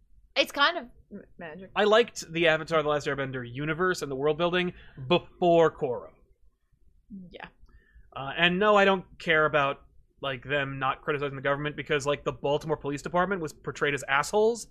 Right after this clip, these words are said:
Speaker 2: So, like, I think that's enough. Plus, like, the U S government literally took the s-,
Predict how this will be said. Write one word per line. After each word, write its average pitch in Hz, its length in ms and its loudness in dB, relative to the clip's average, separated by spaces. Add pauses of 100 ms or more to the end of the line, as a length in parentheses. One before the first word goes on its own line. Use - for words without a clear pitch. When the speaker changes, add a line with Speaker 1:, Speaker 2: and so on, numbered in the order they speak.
(260)
Speaker 2:
So, 175 160 -2
like, 156 240 2
I 160 80 -2
think 160 180 -6
that's 151 200 0
enough. 135 440 -6 (1500)
Plus, 185 260 0
like, 170 160 2
the 151 80 -4
U 151 240 0
S 156 100 0
government 151 340 0
literally 147 280 -2
took - 180 -8
the 147 60 -10
s-, - 120 -14